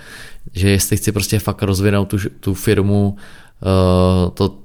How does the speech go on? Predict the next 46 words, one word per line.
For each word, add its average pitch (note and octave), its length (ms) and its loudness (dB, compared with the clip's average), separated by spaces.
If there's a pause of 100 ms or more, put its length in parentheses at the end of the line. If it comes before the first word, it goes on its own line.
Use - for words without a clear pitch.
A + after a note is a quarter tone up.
(240)
poradenství G2+ 760 0
a G2 40 0
všechno F#2+ 320 -4
vlastně, F#2+ 260 -2
co G#2 140 -2
dělám F#2+ 340 2 (220)
na, G2 160 0
na F#2+ 120 0
takový G2 360 0
level, F#2+ 280 4
na G2 100 2
který G2+ 220 0
chci - 180 -2
posunout, G2+ 560 -2 (640)
tak - 160 -4
prostě F#2 520 0
to F#2 200 0
s - 80 -6
tou G2 140 2
školou F#2 280 2
nedám. D2 360 0 (680)
No A2 100 0
tak A#2 160 -2
jsem A2 240 -2
jakoby G#2+ 340 0
se G#2+ 140 0
rozhodl, F#2+ 320 0
že G2 120 0
prostě F#2 640 0
přestoupím G2 520 0
na E2+ 80 0
soukromou C3+ 480 2
školu, C3 340 2
kde G#2+ 180 0
mi G2+ 120 2
prostě G2 280 -2
dají F#2+ 160 2
individuál, A2 640 4
protože F#2+ 360 -4
na F#2 80 0
té G2 120 -6
naší F2+ 280 0
škole F#2 420 2
ty - 180 -6
individuály F2+ 640 2
vůbec E2 420 -2